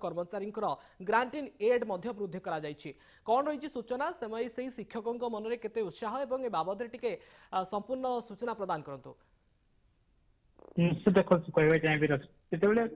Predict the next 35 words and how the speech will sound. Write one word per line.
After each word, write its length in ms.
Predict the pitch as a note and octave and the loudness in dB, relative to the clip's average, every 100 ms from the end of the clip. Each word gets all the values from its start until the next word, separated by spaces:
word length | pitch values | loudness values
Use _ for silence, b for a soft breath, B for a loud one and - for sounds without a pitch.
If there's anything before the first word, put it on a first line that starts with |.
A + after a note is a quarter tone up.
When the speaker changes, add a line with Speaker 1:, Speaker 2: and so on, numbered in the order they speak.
| - _ _ _ _ | -14 _ _ _ _
Speaker 2:
ଯୋଉ 100 | D#3+ C#3 | 2 4
ଗ୍ରାଣ୍ଟ 260 | D#3 E3+ F#3 | 2 2 2
ଇନ୍ 100 | G3 E3 | 2 4
ଯୋଜନା 280 | D#3+ E3+ E3 | 4 4 2
କଥା 160 | D#3+ D#3+ | 2 2
କହୁଥିଲି, 360 | D#3 C#3+ D3+ D#3 | 4 2 2 2
ଯୋଉ 120 | E3 D#3+ | 4 4
ଶିକ୍ଷକ 320 | D3 - D#3+ D#3+ | 0 4 4 4
ସବୁ 140 | E3 D3+ | 4 2
ଥିଲେ, 180 | C#3+ D#3+ - | 4 2 4
କୋଉଠି 240 | D3 C3+ | 2 4
ନା 80 | D#3+ D3 | 2 2
କୋଉଠି 140 | D3+ | 2
ଆଶା 260 | C#3 C3 D#3 | 2 2 2
ବା 60 | D#3 D3+ | 2 2
ନିଆରେ 180 | D3+ D3+ | 2 2
ଦେଖିଥିବେ, 440 | C#3 C3+ D3 C#3+ D3+ | 2 0 -6 -2 2
ଲୋ-, 220 | C#3+ D3 C#3+ | 4 4 2
ଧାରଣା 240 | C#3 C3+ C#3+ | 2 2 2
କଥା 160 | C3+ C#3+ C#3 | 2 0 0
କୁହନ୍ତୁ, 260 | B2+ C3+ D#3+ D#3+ b b | -4 2 0 0 b b
ସେ 80 | - D#3+ | 0 4
ବହୁତ 200 | D#3 F#3+ | 6 6
ଦିନ 120 | G3 G3+ C3+ | 6 2 0
ଧାରଣା 220 | C#3 D3 C3+ | 0 0 2
ଥିଲା 180 | B2+ A#2+ | 2 2
କି 60 | C3+ | 0
ତାଙ୍କ 200 | B2+ C#3 D3 C#3 | 0 -2 0 2
ଯୋଜନା 260 | C3+ C3+ B2+ | 4 4 4
କଥା। 160 | A#2+ C3 - F3+ | 0 -4 -2 0
ଆଉ 100 | F3 E3+ - - | 0 -4 -18 0
ସବୁ 120 | E3 | 2
ବଡ଼ 120 | D3+ E3 | 4 2
କଥା 160 | E3 C3+ | 0 -2
ହେଲା, 180 | C3 | 0